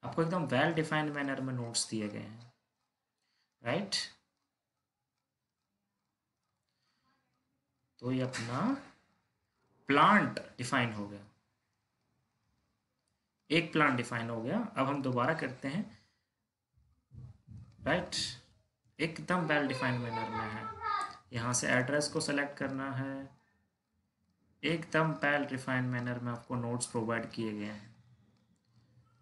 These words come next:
Right। अब हम करेंगे, अ, storage location define करने से पहले हम दूसरे plant को define कर लेते हैं।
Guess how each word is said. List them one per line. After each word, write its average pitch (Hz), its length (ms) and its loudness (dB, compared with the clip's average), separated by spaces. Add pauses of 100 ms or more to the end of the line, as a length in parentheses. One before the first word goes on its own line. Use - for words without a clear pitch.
Right। 180 340 4 (1800)
अब 139 120 8
हम 156 200 4
करेंगे, 143 720 2
अ, 113 720 -2 (580)
storage 143 340 2
location 151 400 0
define 139 320 2
करने 135 260 0
से 131 120 0
पहले 123 360 0 (420)
हम 147 120 2
दूसरे 156 300 2
plant 139 300 2
को 135 60 0
define 113 300 -4
कर 104 140 -8
लेते 104 300 -10
हैं। - 240 -20